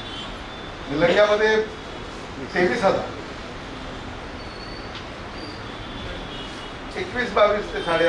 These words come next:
बावीस आणि ग्रामीणमध्ये एकोणीस हजार असं ते मताधिक्य डॉक्टर शिवाजी काळगे आहे. त्या कालावधीनंतर हे मताधिक्यामध्ये जी काही घट झाली, तर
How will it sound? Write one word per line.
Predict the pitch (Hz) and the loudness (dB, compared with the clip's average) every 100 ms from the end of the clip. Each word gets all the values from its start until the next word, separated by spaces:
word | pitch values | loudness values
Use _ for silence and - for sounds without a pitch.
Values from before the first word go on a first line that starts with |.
| 160 151 | 8 6
बावीस | 135 131 127 156 | 2 0 -2 0
आणि | 165 190 | 2 2
ग्रामीणमध्ये | 170 160 208 208 214 220 214 | 6 6 6 4 2 6 6
एकोणीस | 208 262 269 - | 8 6 6 0
हजार | 151 - - | -2 -2 0
असं | - 262 262 - - - - - - - - | 6 6 6 0 -8 -10 -6 2 6 6 6
ते | 214 | 6
मताधिक्य | 208 196 196 190 196 190 | 8 8 8 6 2 2
डॉक्टर | 190 190 - - - - - - 143 143 - | 2 2 0 -4 -8 -8 -8 -6 -6 -6 -4
शिवाजी | 151 151 151 | 0 0 0
काळगे | 139 127 135 | -2 -2 -2
आहे. | 131 - - - - - - - | -4 -4 -6 -8 -8 -8 -8 0
त्या | 180 208 214 214 | 6 8 8 6
कालावधीनंतर | 170 165 180 180 175 180 151 - 190 214 - - - - - - - - - - - | 4 8 8 8 6 2 0 2 2 2 -2 -8 -8 -8 -8 -8 -8 -8 -8 -8 -2
हे | 185 208 | 0 0
मताधिक्यामध्ये | 143 151 160 180 - 202 196 - 214 | 0 0 0 0 2 4 4 2 2
जी | 220 220 | 0 0
काही | 208 208 | 4 4
घट | - 170 170 | 4 2 2
झाली, | 143 131 123 - - - - - - 143 - 160 131 - | -2 -4 -6 -8 -8 -10 -10 -4 4 4 4 -4 -6 0
तर | 170 | 4